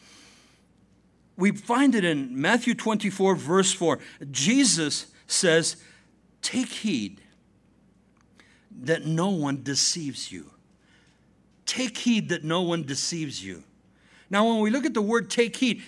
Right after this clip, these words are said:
pay attention that nobody deceives you. In other words, if somebody tells you, "Listen, uh, we need to go over here,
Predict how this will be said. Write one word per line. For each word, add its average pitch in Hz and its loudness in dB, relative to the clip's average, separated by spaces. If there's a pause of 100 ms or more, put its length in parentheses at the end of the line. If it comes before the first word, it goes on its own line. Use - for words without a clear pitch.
(120)
pay 302 0
attention 185 0 (480)
that 208 0
nobody 214 4
deceives 165 0
you. 95 -10 (920)
In 233 0
other 320 4
words, 240 10
if 214 0
somebody 302 4
tells 220 2
you, 226 2
"Listen, 220 2 (240)
uh, 165 0
we 196 0
need 302 2
to 262 0
go 226 8
over 220 0
here, 202 2